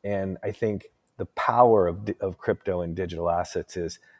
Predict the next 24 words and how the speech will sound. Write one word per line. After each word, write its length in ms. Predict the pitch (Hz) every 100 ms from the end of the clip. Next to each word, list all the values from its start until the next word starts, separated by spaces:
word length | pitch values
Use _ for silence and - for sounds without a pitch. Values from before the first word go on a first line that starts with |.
| _
this 220 | - 87 -
idea 540 | 92 87 95 92 90
of 300 | - 92 82
you 100 | 92
can 160 | - 92
have 140 | 90
these 160 | 90 -
crypto 360 | - 101 - -
economic 720 | 87 - 95 90 87 - _ _ _ _ _ -
systems 880 | - - 139 - 180 80 139 - - _ _
that 120 | 107
have 260 | 110 95 92
mechanisms 800 | 104 104 - 98 90 90 87 -
that 180 | 95 -
incentivize 840 | 92 - 117 110 104 92 85 -
participation, 840 | - 92 - - - 98 82 - 76
whether 260 | 82 80
that 260 | 80 82 -
be 160 | 87 80 _ _ -
staking 800 | - - 113 110 - 101 95 85
to 420 | - 110 104 95
secure 540 | - - - 120 107
the 100 | 95
network 760 | 95 95 71 87 90 82 -